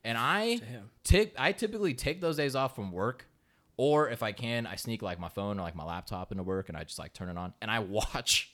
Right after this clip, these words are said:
Speaker 1: <laughs> almost every single one of those games
Speaker 2: That's cool.
Speaker 1: because all those games are broadcasted. So, and
Speaker 2: Huh.
Speaker 1: that's, and that's a fun thing. And obviously filling out your bracket, making your picks, that whole thing. Um, I guess, I guess technically I do have money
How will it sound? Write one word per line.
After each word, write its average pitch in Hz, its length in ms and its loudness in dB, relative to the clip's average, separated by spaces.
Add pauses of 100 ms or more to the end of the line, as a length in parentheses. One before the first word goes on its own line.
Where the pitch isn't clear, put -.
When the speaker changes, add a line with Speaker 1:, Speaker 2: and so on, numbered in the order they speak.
(120)
Speaker 1:
<laughs> - 160 -6
almost 170 640 -2
every 143 380 2
single 143 360 0
one 131 100 4
of 127 80 2
those 117 180 -2
games 107 440 -2
Speaker 2:
That's 113 220 -14
cool. 110 120 -6
Speaker 1:
because 117 200 4 (120)
all 113 220 6
those 110 180 0
games 101 220 -4
are 90 60 -6
broadcasted. 85 640 -10 (400)
So, 123 280 4
and 127 180 -2
Speaker 2:
Huh. 131 60 2
Speaker 1:
that's, - 140 -4
and 123 100 -2
that's 127 160 0
a 127 60 2
fun 127 220 0
thing. 123 180 -2
And 90 80 -2
obviously 92 360 -2
filling 87 200 -6
out 87 80 -8
your 80 80 -10
bracket, 87 420 -6
making 87 240 -10
your 78 120 -12
picks, - 380 -12
that 82 120 -12
whole 85 160 -10
thing. 87 480 -12
Um, 80 400 -12 (180)
I 127 100 4
guess, 175 360 0 (280)
I 123 60 -2
guess 156 160 -2
technically 120 600 -2 (340)
I 92 100 -6
do 113 280 -4
have 107 200 -4
money 107 240 -8